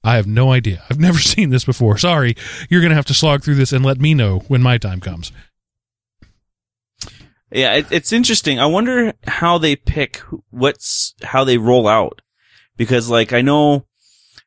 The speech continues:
Speaker 2: when they did the first rollout for Priority Inbox, I got that right away. I mean, like, the day after I heard it,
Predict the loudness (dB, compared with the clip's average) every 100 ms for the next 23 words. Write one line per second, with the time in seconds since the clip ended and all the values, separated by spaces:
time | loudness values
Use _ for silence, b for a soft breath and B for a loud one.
0 | -6 0 2 2 -2 -2 -4 -2 0 0
1 | 0 -4 -10 0 2 4 4 2 0 -4
2 | 0 2 2 0 -4 -6 -2 2 2 0
3 | -2 -2 0 -2 -4 -10 -10 -12 _ _
4 | _ -8 -6 -2 -2 -2 -2 -2 0 2
5 | 2 2 2 2 -2 -6 -4 -2 0 -2
6 | -4 -4 -2 0 0 -2 -2 0 0 0
7 | 0 0